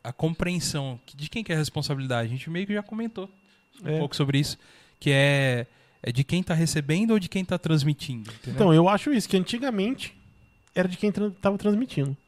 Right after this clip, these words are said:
Speaker 1: Sei.
Speaker 2: Porque a gente tinha poucas opções, muito poucas opções.
Speaker 1: Aham, aham.
Speaker 2: E você queria assistir. Hoje,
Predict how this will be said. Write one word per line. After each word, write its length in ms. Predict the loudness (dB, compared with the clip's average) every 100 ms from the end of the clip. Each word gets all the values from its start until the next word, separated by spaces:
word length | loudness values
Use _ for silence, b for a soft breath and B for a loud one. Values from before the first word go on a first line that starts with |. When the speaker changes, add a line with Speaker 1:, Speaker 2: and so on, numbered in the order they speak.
| _
Speaker 1:
Sei. 340 | -8 -6 -6 -8 b b 4
Speaker 2:
Porque 220 | 6 6
a 40 |
gente 200 | 4 2
tinha 140 | -2 0
poucas 360 | 2 4 6
opções, 640 | 4 2 -2 -2 -2 -6 -16 _
muito 260 | 2 2 0
poucas 280 | 0 0 0
opções. 360 | -2 -6 -2
Speaker 1:
Aham, 340 | -2 0 -2 -4 -6
aham. 240 | -4 -4 -6 -6
Speaker 2:
E 100 | -2
você 260 | 0 -2
queria 220 | -2 -2 -2
assistir. 540 | -4 -6 -2 -2 -2 _ _ _ _ _ _ _ -20 b b b
Hoje, 520 | -4 -2 -2 -2 -6